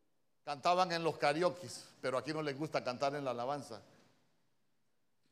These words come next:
Pero veníamos llenos. Amén. Veníamos llenos. Yo no sé de qué venía lleno. Hermano, a veces uno del mundo viene lleno de mañas.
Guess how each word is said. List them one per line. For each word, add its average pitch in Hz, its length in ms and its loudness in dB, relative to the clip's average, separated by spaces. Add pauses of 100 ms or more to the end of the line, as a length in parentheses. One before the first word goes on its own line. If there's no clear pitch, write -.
(200)
Pero 185 180 -2
veníamos 240 400 -2
llenos. 269 540 -10 (2000)
Amén. 202 300 -8 (1600)
Veníamos 233 880 -4 (160)
llenos. 160 460 -4
Yo 220 180 0
no 220 240 -6
sé 233 320 -6
de 214 180 -8
qué 208 160 -6
venía 214 440 -6
lleno. 214 240 -10 (320)
Hermano, 117 400 -6 (400)
a 110 120 -4
veces 123 360 -8
uno 135 200 -6
del 120 140 -6
mundo 131 300 -8
viene 123 240 -10
lleno 127 280 -8
de 110 120 -10
mañas. 120 720 -10